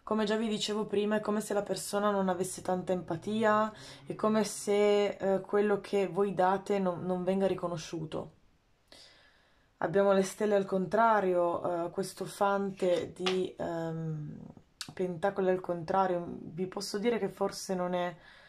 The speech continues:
così tanto affidabile. Se avete già ribadito una volta il fatto che volete essere rispettati,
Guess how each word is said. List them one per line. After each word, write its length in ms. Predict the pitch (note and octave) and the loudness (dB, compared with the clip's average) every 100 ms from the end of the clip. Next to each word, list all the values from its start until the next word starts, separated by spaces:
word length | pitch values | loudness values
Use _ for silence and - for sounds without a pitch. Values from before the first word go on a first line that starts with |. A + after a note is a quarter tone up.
| - - _ - | -20 -20 _ -10
così 460 | - F#3+ F3+ E3 | -2 -2 0 -2
tanto 440 | F#3 F#3+ F#3 F3+ F#3+ | 2 2 2 0 -2
affidabile. 1080 | - - F#3+ G3 G3+ E3+ E3 E3 E3 D#3+ _ - | -2 -2 4 6 6 4 0 0 -2 -8 _ -18
Se 220 | - G#3+ | -4 0
avete 320 | G#3 A#3 A#3 | 2 2 0
già 140 | G3 | 2
ribadito 800 | A3 G#3+ F#3+ F#3 G#3 - F3 E3 - - - - | 2 4 2 2 -2 0 0 0 -10 -20 -20 -4
una 220 | G3+ G#3+ | 2 4
volta 840 | G#3 G#3+ A3 G3+ A3+ G#3 G#3 G#3 | 6 4 2 0 2 6 6 4
il 120 | G3+ | 2
fatto 340 | G3 G3+ G3+ G3 | 0 -4 -4 -6
che 400 | F#3+ F#3+ F3 D#3+ | -2 0 -2 -6
volete 400 | - F3 F#3+ F#3+ | -4 2 2 4
essere 400 | F#3+ F#3 F#3 F3+ | 0 0 0 2
rispettati, 1000 | F#3 F#3 - G3+ - G3 G#3 G#3 A3+ A3+ | 2 0 -4 -4 0 2 2 0 -4 -4